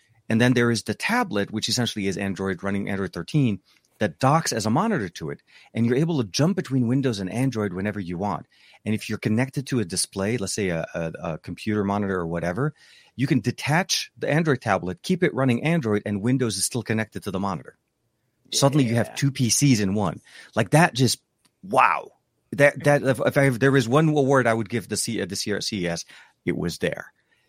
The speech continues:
Speaker 1: 'Cause that came out of nowhere for me. And I want it. I don't care if it's two thousand. I want it.
Speaker 2: <laughs>
Speaker 1: It's just, it's gonna happen.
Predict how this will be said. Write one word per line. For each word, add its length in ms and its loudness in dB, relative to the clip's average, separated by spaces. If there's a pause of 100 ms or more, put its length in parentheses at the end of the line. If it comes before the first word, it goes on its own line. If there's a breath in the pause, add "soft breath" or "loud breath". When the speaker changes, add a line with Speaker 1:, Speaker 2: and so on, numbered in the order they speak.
Speaker 1:
'Cause 320 -4
that 360 2 (220)
came 200 -2
out 100 0
of 100 -4
nowhere 300 0
for 140 -12
me. 180 -20 (120)
And 180 -4
I 220 -2 (140)
want 240 0
it. 160 -6 (100)
I 80 -10
don't 180 -8
care 220 -2
if 100 -4
it's 160 -6
two 120 -8
thousand. 460 -2
I 220 2
want 260 0
it. 160 -2
Speaker 2:
<laughs> 320 -8
Speaker 1:
It's 140 -6
just, 200 -4
it's 80 -6
gonna 120 0
happen. 400 -2